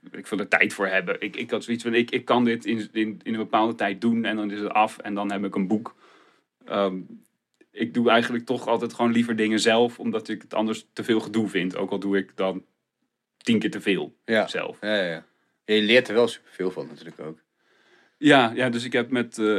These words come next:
Speaker 1: eh, eh, met een goede vriendin heb ik, eh, eigenlijk die hele tekstredactie van dat boek, eh, zo, eh, eh, gedaan en, en alles tien keer herschreven en korter gemaakt. En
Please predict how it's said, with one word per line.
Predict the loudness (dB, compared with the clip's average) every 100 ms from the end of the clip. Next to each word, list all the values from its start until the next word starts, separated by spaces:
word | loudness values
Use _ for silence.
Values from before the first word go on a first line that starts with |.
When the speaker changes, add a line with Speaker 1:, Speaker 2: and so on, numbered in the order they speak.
| 0
Speaker 1:
eh, | -4 -6
eh, | -10 -10 -12 -8
met | -6
een | -2
goede | -2 0
vriendin | 2 2
heb | 2 0
ik, | -4 -4
eh, | -2 -2 -2
eigenlijk | -2 -2 -4
die | 0 2
hele | 2 4
tekstredactie | 4 4 2 0 0 -4
van | -2
dat | -2
boek, | -2 -4 -6 -20 _
eh, | -16 -16 -16 -8
zo, | -2 0 0
eh, | 0 -4 -6
eh, | -12
gedaan | -6 2 4 6 4 2
en, | 0 -2 -4 -6
en | -8 -10 _ _ -20 -20 _ -20 -8
alles | -6 -6 -2
tien | 2 2
keer | 2
herschreven | 0 0 2 2 2 0 -2
en | 0
korter | 0 2 -2
gemaakt. | -4 -2 0 0 -4
En | -8 -8